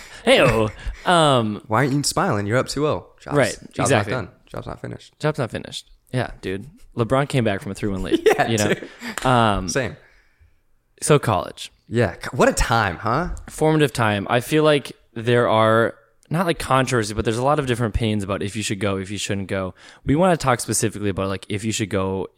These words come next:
Speaker 1: if you're trying to be, like, a creator, if you're trying to do a photo, video, design, really anything that's just not, like, the working at Goldman Sachs.
Speaker 2: Yeah. There are certain jobs that you absolutely need to go to
Speaker 1: Mm.
Speaker 2: college for.
Speaker 1: Mm.
Speaker 2: To get a degree,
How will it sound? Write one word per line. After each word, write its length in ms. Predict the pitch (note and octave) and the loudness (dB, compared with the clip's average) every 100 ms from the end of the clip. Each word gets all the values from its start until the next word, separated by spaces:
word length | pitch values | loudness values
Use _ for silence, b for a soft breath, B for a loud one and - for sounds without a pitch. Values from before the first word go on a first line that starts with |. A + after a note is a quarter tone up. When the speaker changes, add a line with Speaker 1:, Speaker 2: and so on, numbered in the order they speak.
| _ _ | _ _
Speaker 1:
if 140 | - G2+ | -12 -8
you're 60 | |
trying 240 | A2+ C3 A2+ | -2 0 0
to 60 | |
be, 220 | G#2 G#2+ G#2+ | -2 0 0
like, 180 | G2 | 0
a 220 | G2 F#2 F#2 | -2 -4 -6
creator, 460 | - D3+ A#2+ D2+ - | -4 0 2 0 -6
if 140 | F#2+ | -8
you're 60 | G2 | -2
trying 200 | A2+ G#2 | -2 -2
to 60 | |
do 160 | F#2+ F#2+ | -2 -4
a 40 | |
photo, 300 | - F#2+ F2+ | -2 -4 -4
video, 580 | G2 E3 E3 D3+ D3 C#3+ | -2 0 2 2 4 2
design, 640 | G#2 F2+ A2 A2 G#2 G2+ G#2 B B - | 0 -2 0 0 0 -2 -6 B B -2
really 260 | C#4+ D4 | 2 4
anything 380 | F3+ E3 D#3+ D#3+ | 4 2 2 2
that's 180 | C#3 A#2+ | 2 2
just 160 | B2 A2+ | 0 0
not, 260 | G#2 G#2 | 0 0
like, 160 | G2+ G2+ _ | -2 -6 _
the 340 | A2 G#2 G2 F#2+ | -4 -2 -2 -4
working 320 | G2+ G2 G#2+ | -4 -2 -4
at 120 | G2 F#2+ | -6 -4
Goldman 380 | F#2+ F#2 F2+ | -4 -4 -6
Sachs. 480 | E2+ D#2 - - - - | -6 -8 -8 -14 -16 -2
Speaker 2:
Yeah. 280 | A#2+ F2+ - - _ _ | 2 2 0 -14 _ _
There 180 | A#2+ C3 | -2 0
are 40 | C3 | 0
certain 340 | - F3 G3 | 0 0 0
jobs 440 | - C#3 C3 A#2 | 2 2 2 0
that 280 | A#2 G#2+ - - | 0 0 0 -6
you 400 | G#2 G#2 G2+ - | -2 -2 -2 -4
absolutely 560 | C3 B2+ - C3 G#2 A2+ | -2 0 -2 -4 -4 -4
need 200 | G#2+ G#2 | -4 -6
to 100 | - | -8
go 400 | F#2 G2+ G2 F2+ - | -6 -4 -2 -6 -6
to 60 | G#2+ | -2
Speaker 1:
Mm. 160 | G2+ F2 | 0 0
Speaker 2:
college 260 | - - | -6 -8
for. 140 | - A2+ | -6 -2
Speaker 1:
Mm. 160 | G2+ | -2
Speaker 2:
To 80 | F#2 | -2
get 120 | B2 | -2
a 40 | D3 | -2
degree, 520 | C#3 A#2 A2+ A2 | -4 -2 0 0